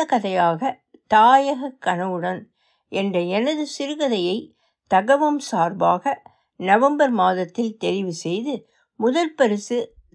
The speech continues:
தந்து அந்த கதையை வெளியிட்டிருந்தார்கள். இதற்கு திருமதி சிவசங்கரி அவர்கள் முதன்மை நடுவராக பணியாற்றியிருந்தார். எழுத்தாளர் சிவசங்கரி அவர்களை சந்தித்து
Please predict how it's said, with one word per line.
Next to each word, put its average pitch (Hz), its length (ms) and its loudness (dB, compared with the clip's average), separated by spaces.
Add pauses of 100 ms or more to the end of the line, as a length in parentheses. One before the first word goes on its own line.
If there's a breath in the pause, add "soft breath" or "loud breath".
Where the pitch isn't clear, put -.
தந்து 180 420 0 (520)
அந்த 160 260 0 (100)
கதையை 226 540 2
வெளியிட்டிருந்தார்கள். 160 1120 -4 (520)
இதற்கு 220 400 0
திருமதி 233 420 2
சிவசங்கரி 247 800 -4
அவர்கள் 165 460 -4 (500)
முதன்மை 320 500 -2
நடுவராக 170 760 0
பணியாற்றியிருந்தார். 156 1200 -4 (920)
எழுத்தாளர் 359 720 0
சிவசங்கரி 269 680 -4
அவர்களை 196 460 -2
சந்தித்து 180 600 -4